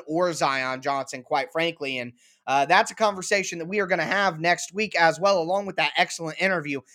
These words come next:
that I have planned. So a great time to subscribe to the Locked On Titans podcast and get locked in to daily Monday through Friday Tennessee Titans content all year round. We are gonna move the episode forward. Time to get into the interior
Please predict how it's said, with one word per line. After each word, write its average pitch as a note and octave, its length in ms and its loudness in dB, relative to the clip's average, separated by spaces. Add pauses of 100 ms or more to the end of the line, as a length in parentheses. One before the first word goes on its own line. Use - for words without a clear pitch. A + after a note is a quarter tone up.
(160)
that F#3+ 100 6
I F3 80 8
have E3+ 280 2
planned. F3 300 0
So D3 120 -6
a C#3 80 -6
great A#3+ 260 6
time A#3+ 420 4 (260)
to A3 120 4
subscribe G#3+ 600 4
to G#3 80 -4
the F3 100 -4
Locked F#3+ 320 0
On G3 140 2
Titans F3+ 360 -2
podcast F#3+ 600 0
and E3+ 80 -10
get F#3 180 -2
locked F#3 320 0
in F#3+ 240 0 (240)
to F#3+ 80 -6
daily G3 460 2
Monday F#3+ 380 2
through F#3 180 -6
Friday F#3 360 0
Tennessee F#3 460 -6
Titans E3+ 380 -6
content F#3 500 -4
all F3+ 220 0
year F3 200 0
round. F3 320 0 (240)
We G#3+ 120 0
are A3 60 4
gonna A3+ 120 2
move B3 360 -2 (200)
the G3+ 120 2
episode B3 460 6
forward. C#4 440 4
Time A#3+ 240 2
to A#3+ 40 -2
get A#3 300 2
into A#3+ 440 -2 (200)
the A3 160 -8
interior B3+ 720 -2